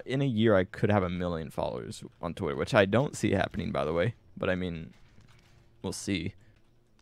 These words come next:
I look at myself, and I don't see myself as, like,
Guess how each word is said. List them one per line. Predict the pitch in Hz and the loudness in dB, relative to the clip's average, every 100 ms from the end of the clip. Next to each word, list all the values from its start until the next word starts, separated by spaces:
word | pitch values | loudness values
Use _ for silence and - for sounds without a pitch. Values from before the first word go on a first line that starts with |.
| _ _ - | _ _ 6
I | 139 | 8
look | 123 127 | 8 4
at | 131 | 2
myself, | 135 139 156 147 - - - | 0 2 2 2 0 -10 -2
and | 120 104 | 0 4
I | 113 | 4
don't | 107 120 - | 4 2 0
see | 120 | -2
myself | 113 98 - 101 92 - | 0 0 0 0 0 -2
as, | 101 92 | -2 0
like, | 95 | -2